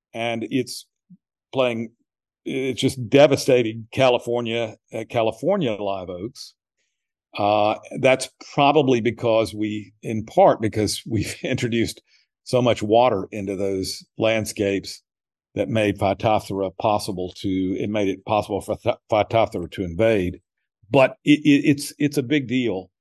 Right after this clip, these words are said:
So understanding those pathogens is incredibly important to determining what our future is gonna look like.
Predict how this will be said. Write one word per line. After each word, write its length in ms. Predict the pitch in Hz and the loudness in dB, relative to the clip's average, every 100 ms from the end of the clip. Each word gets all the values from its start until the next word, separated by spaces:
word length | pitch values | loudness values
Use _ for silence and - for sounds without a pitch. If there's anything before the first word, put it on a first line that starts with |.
| _ _ _ | _ _ _
So 480 | - 160 151 147 151 - | -4 2 2 2 -2 -2
understanding 580 | 185 185 165 160 156 131 | -2 -2 -4 -4 -4 -6
those 180 | 113 | -8
pathogens 800 | - 143 143 143 110 107 95 - - _ _ _ _ - | -6 -2 -2 -4 -8 -10 -12 -16 -20 _ _ _ _ -4
is 160 | 131 | -2
incredibly 720 | 127 131 - 190 175 165 127 120 | 0 -2 -6 0 2 4 2 -2
important 460 | 113 143 135 110 | 0 2 2 0
to 80 | 117 | -6
determining 640 | 104 107 135 131 120 104 107 | -8 -6 -2 -2 -2 -2 -2
what 160 | 127 | 0
our 100 | 123 | 0
future 380 | 98 135 147 117 | -2 -4 -4 -4
is 100 | 95 | -6
gonna 200 | 113 98 | -6 -8
look 340 | 95 127 160 - | -4 -2 -2 -6
like. 300 | - - | -12 -12